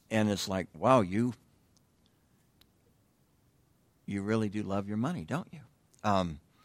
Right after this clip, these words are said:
and, and so what we have here is, is a couple of things to bring out. Um, it kinda smashes the myth that wealth brings satisfaction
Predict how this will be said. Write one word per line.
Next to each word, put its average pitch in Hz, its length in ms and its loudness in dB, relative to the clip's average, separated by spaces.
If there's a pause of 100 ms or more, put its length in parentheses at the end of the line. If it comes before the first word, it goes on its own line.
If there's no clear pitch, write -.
(460)
and, 131 260 10 (120)
and 127 280 6 (420)
so 156 360 8 (420)
what 175 240 4
we 190 140 6
have 165 260 8
here 151 220 10
is, 123 260 6
is 113 300 4 (340)
a - 40 -20
couple 180 280 6
of 139 100 8
things 139 280 4
to 120 60 2
bring 110 280 4
out. 92 220 2 (300)
Um, 87 360 2 (1800)
it - 240 -2
kinda 208 320 6
smashes 147 720 4
the 117 120 4
myth 131 360 8
that 107 180 4
wealth 120 400 6
brings 117 560 0 (540)
satisfaction 101 880 0